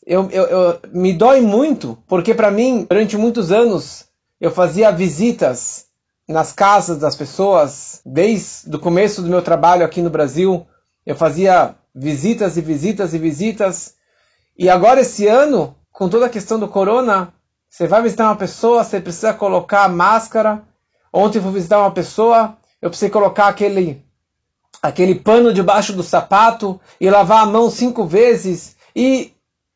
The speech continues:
e Deus me livre você encostar na pessoa, de você dar um abraço naquela pessoa, de você ter um contato físico com aquela pessoa. Então você acaba esfriando essa comunicação.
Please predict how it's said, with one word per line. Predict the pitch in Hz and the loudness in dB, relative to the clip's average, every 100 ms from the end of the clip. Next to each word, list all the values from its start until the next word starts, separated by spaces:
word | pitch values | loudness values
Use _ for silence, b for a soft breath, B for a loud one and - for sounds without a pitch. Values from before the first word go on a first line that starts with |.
| _ _ _ | _ _ _
e | 185 | -4
Deus | 190 196 180 170 254 294 | -2 -2 -6 2 4 4
me | 262 | 2
livre | 247 277 254 | 2 2 0
você | 240 240 | -2 0
encostar | 233 226 202 254 | 0 -2 0 2
na | 254 | 2
pessoa, | 233 208 - 262 277 | -2 -6 -2 0 2
de | 226 | 0
você | 214 185 240 | -4 -2 -2
dar | 233 | 0
um | 220 | 0
abraço | 196 170 233 254 | 0 2 2 2
naquela | 240 220 220 214 | -4 -2 -2 -2
pessoa, | 202 - 247 | -6 -2 0
de | 208 | 0
você | 202 - | -6 -6
ter | 233 233 | -4 -4
um | |
contato | 208 208 240 233 202 | -4 -4 -2 -2 -8
físico | - 285 339 262 254 | -4 0 2 2 -2
com | 226 | -2
aquela | 202 226 | 0 0
pessoa. | 214 190 - 254 277 269 - _ _ _ _ _ _ _ _ _ _ _ _ | 0 -6 -2 0 2 0 -6 _ _ _ _ _ _ _ _ _ _ _ _
Então | - | -6
você | 233 233 | -2 -4
acaba | 226 254 233 233 | -2 -2 -2 -4
esfriando | 208 - 220 214 269 233 131 117 _ _ _ _ | -6 -8 -4 0 0 -4 -8 -16 _ _ _ _
essa | - - 160 | -12 -8 -8
comunicação. | 165 151 147 151 139 - 135 | -6 -6 -6 -6 -8 -6 -6